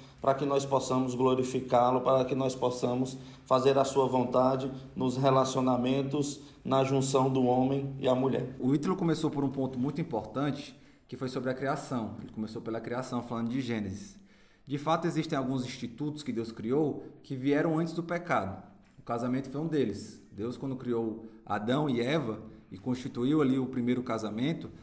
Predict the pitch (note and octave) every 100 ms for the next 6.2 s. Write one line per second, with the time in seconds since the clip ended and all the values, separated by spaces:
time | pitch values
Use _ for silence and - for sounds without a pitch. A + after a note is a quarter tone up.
0 | - B2 D#3+ E3 E3+ E3+ E3 C3+ B2+ D#3+
1 | E3+ B2+ F#2+ - - - - - B2+ C3
2 | C#3+ C3+ C3+ C3 C3 C3 C3 B2 A2 -
3 | - G#2+ E3 B2+ C3 D#3 F3+ E3 - G3+
4 | G3+ G3 F#3 F3+ G3 - C#3+ B2 G2+ C3
5 | D3 C#3 B2 B2+ C3+ B2+ C3 A#2 G#2+ G#2+
6 | - E2+